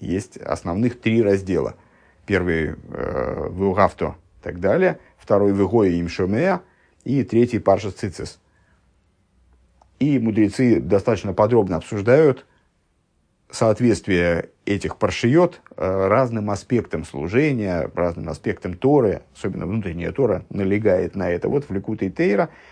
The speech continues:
объясняется в частности, что второй раздел, где говорится о том, что соберешь ты урожай там, и так далее,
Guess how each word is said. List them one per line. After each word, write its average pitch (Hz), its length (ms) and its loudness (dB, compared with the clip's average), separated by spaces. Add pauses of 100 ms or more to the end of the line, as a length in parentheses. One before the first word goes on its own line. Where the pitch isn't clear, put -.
(140)
объясняется 117 640 0
в - 60 -10
частности, 92 520 0
что - 160 -4
второй 113 460 2
раздел, 151 540 0 (720)
где 113 260 -2
говорится 101 460 4
о 92 60 2
том, 104 120 0
что 92 140 -10
соберешь 104 480 0
ты - 120 -6
урожай 85 520 4
там, 90 180 -4
и - 20 -8
так 90 180 -6
далее, 147 320 4